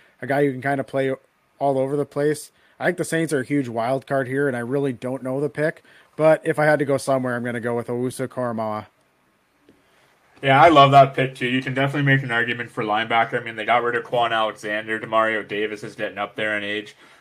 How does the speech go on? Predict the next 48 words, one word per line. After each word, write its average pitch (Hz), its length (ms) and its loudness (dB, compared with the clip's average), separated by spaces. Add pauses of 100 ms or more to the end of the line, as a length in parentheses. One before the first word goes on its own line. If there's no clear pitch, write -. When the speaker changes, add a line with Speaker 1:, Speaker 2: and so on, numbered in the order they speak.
(180)
Speaker 2:
But, 101 340 -6
uh, 98 340 -4
I 120 140 -2
got 156 140 4
them 147 100 -6
going 135 240 0
wide 117 160 2
receiver 117 380 -8
here. 120 400 -4 (500)
I 135 60 0
got 139 100 4
them 151 100 -6
taking 147 300 -2
my 135 140 4
boy 135 260 2
wide 127 220 6
receiver, 139 480 0
Elijah 123 340 2
Moore. 139 460 2 (360)
Uh, - 60 -4
I 110 300 4
mean, 117 380 -6 (340)
like 135 160 2
Cam 139 200 2
said, 123 280 4
I've 120 160 4
been 117 100 -6
talking 127 300 4
about 120 160 0
this 117 160 -6
guy 120 180 2
for 110 380 -2 (420)
months. 131 520 2 (380)
And 107 80 0
I 107 60 2
really 131 220 6
like 120 280 2
him, 123 320 -4
his 117 200 -10
fit 117 340 -4
in, 113 240 -6
like, 101 220 -8
Indy 127 320 -2
or 113 80 2
Tennessee 120 500 -2
if 131 80 -6
he 131 80 -6
goes 107 260 -4